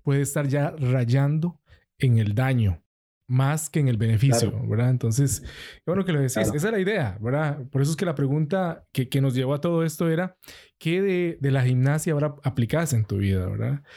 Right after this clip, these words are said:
Speaker 1: Entonces, tal vez te quedó eso de
Speaker 2: Sí.
Speaker 1: que, ¿verdad? <laughs> Y, y lo ponemos sobre la mesa. Bueno, estás haciendo
Speaker 2: Claro,
Speaker 1: algo.
Speaker 2: claro.
Speaker 1: Puede ser que te estés exigiendo a, a un nivel dañino,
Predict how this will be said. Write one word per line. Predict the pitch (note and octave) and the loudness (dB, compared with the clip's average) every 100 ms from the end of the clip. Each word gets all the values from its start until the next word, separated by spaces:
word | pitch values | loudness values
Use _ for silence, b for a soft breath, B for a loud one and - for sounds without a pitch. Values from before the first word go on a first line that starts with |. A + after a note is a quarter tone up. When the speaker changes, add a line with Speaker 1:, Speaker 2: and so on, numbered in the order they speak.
| B - | B -6
Speaker 1:
Entonces, | C#3 C3 - | -2 -2 -2
tal | C3+ | -2
vez | C#3 | 0
te | F3 | -2
quedó | E3 D#3+ F3 | -2 0 0
eso | G3 D3 A#2+ | -2 0 2
de | A#2 | 2
Speaker 2:
Sí. | |
Speaker 1:
que, | G2+ A#2 A2 D3 | 2 0 -2 -4
¿verdad? | A#2 C#3 D3+ B2+ | -4 0 0 2
<laughs> | D3+ C3 | 2 2
Y, | G#2+ G#2+ | -2 -2
y | A2+ | 0
lo | A2+ A2+ | 0 0
ponemos | B2 D3+ | 0 2
sobre | E3 | 0
la | A#2 | 0
mesa. | C3+ G3+ - F#2 B _ _ _ _ _ _ | 0 0 -2 -4 B _ _ _ _ _ _
Bueno, | B2+ C#3+ | 0 0
estás | A2+ C3 | 2 0
haciendo | C#3+ E3+ E3 | 0 0 2
Speaker 2:
Claro, | E3 G3 | 2 2
Speaker 1:
algo. | C#3+ | 2
Speaker 2:
claro. | A2+ G2+ _ | 0 -2 _
Speaker 1:
Puede | - C3+ | 0 2
ser | D3+ | 2
que | C#3+ D#3+ | 0 0
te | C3 | 0
estés | C3+ | 2
exigiendo | D3+ C#3+ C#3 C#3+ D3 D#3+ E3 C3+ A2 - _ _ B2+ C#3+ | 0 0 2 2 2 2 0 -2 -4 -12 _ _ -6 -2
a, | B2+ A#2 | 0 0
a | - B2+ | 0 0
un | C#3+ D#3 | 2 4
nivel | D#3+ D3 D3 D3 D#3 C#3 B B B B - | 2 2 2 2 0 -2 B B B B -14
dañino, | G#2 A2 B2 C3+ B2+ G2 | -4 0 2 4 4 0